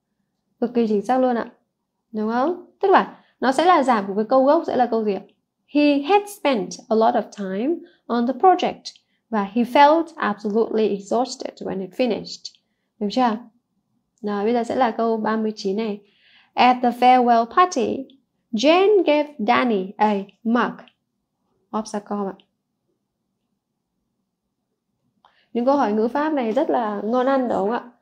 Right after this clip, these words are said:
Nào, đầu tiên là lovely thì nó sẽ là opinion, big thì nó sẽ là size, Japanese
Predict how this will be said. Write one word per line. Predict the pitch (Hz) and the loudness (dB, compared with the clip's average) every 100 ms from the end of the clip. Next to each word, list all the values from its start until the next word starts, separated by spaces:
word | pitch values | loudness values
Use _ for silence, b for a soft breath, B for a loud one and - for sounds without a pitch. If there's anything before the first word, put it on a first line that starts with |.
| B B B - | B B B -2
Nào, | 220 | 2
đầu | 226 240 | 4 4
tiên | 240 294 | 4 4
là | 277 233 214 208 196 | 4 4 4 2 0
lovely | 233 233 285 311 269 262 | 2 4 4 2 2 2
thì | 254 214 | 0 -2
nó | 196 202 | -2 -4
sẽ | 233 | -4
là | 240 220 202 208 214 | -2 -2 -2 -2 -4
opinion, | 214 247 220 185 185 _ _ _ - | -2 -2 -2 -4 -8 _ _ _ -8
big | 202 320 403 - | 2 4 4 0
thì | 214 | -4
nó | 190 | -4
sẽ | 196 247 | -4 -4
là | 208 | -4
size, | - 226 226 202 190 _ _ _ _ _ _ _ _ _ _ _ _ _ _ _ _ _ _ _ _ _ _ | -4 -6 -4 -4 -8 _ _ _ _ _ _ _ _ _ _ _ _ _ _ _ _ _ _ _ _ _ _
Japanese | 247 247 254 277 349 240 208 - | -2 0 4 6 6 6 0 -8